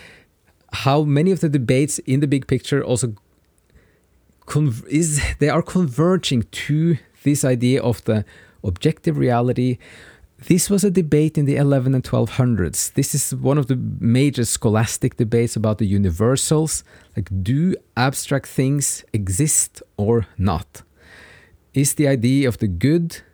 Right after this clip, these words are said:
something that exists, or is it just, like, an abstract thought in your own head? At the time, during the twelve hundreds especially, and kind of ending with Thomas Aquinas, this, this debate was lost to,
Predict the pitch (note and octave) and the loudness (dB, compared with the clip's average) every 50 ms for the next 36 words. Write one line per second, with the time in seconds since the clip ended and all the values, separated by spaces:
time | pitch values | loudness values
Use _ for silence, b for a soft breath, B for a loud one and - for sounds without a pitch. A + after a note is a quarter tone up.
0 | _ _ _ _ _ - - - C3+ A#2+ - B2 G#2+ G#2 - - G2 E2+ F2+ F#2 | _ _ _ _ _ -8 -4 -2 -2 0 0 0 0 0 -2 -4 -4 -4 -2 0
1 | C3+ E3 - - - - - B2+ A#2 A#2+ A#2+ - A#2+ G#2 - A#2 A2+ - - A2 | 0 0 -2 -2 -6 -6 -2 0 0 0 0 0 -2 -2 0 0 0 0 0 -2
2 | G#2+ - A2 G#2 F#2+ - _ _ - G#2+ A2+ - - C3 A#2+ - - C3 B2 B2 | -2 0 -2 -4 -4 -4 _ _ -2 -2 -2 0 -2 -4 -4 -4 -2 -2 -2 -2
3 | - - A2 G#2+ A2 A2 G2+ F#2+ F#2+ F2 F2+ F#2 F#2 - - G2 F#2 D#2 - - | -2 -2 0 0 2 2 2 0 0 0 -2 -4 -4 -6 -4 -4 -4 -4 -6 -10
4 | - _ B B B B B B B B B B B B B B _ _ _ _ | -18 _ B B B B B B B B B B B B B B _ _ _ _
5 | _ _ _ _ - - A#2+ C#3+ - - F#3+ F#3 - - - C#3+ C#3+ C#3+ D3 D3 | _ _ _ _ -4 -2 -2 -2 0 -2 -4 -4 -2 0 0 2 4 4 2 2
6 | D3 D3+ D3+ - _ _ _ - - A#2+ G2+ C#3 D3+ E3+ E3+ D#3 D3 - - D3+ | 0 -2 -4 -8 _ _ _ -8 -4 0 2 2 4 4 2 2 0 0 2 2
7 | D3+ C#3 C3 C#3+ D3 D3 C#3+ - C#3 - - C#3 C3+ - - D3 D3 D3+ C#3+ C3+ | 2 2 2 2 2 0 0 -2 -2 -2 0 0 0 0 0 0 0 0 0 0
8 | - C#3+ B2+ A#2 G2 - - B2 G#2 - - C3 C#3 D3 C#3+ D3+ D3 B2+ B2+ - | 0 0 0 0 -2 -2 -6 -10 -6 -2 0 0 2 2 2 2 2 0 0 0
9 | - B2+ B2+ A#2+ - C3 - A#2+ A#2 B2+ C#3+ C#3+ C#3+ - - G2 G#2 C3+ D3 - | 0 0 0 -2 -4 -4 -4 -2 -2 0 0 -2 -2 -4 -4 -2 -2 0 0 0
10 | - - - - _ _ _ _ _ _ _ _ _ _ _ _ B B B B | -2 -4 -8 -14 _ _ _ _ _ _ _ _ _ _ _ _ B B B B
11 | B B B C#3 D3 - - F3+ D3 D3 D3 D#3 - C3 B2+ - - D3 G2+ G#2+ | B B B -2 -2 0 0 0 2 2 0 0 0 -2 -2 0 0 2 2 4
12 | A#2 B2+ D#3 D3 - - - - - - _ _ - - - - C#3+ D3 D#3+ E3+ | 4 4 2 2 0 -2 -4 -6 -12 -18 _ _ -20 -12 -6 -2 0 0 2 2
13 | F3 D#3+ | 0 -2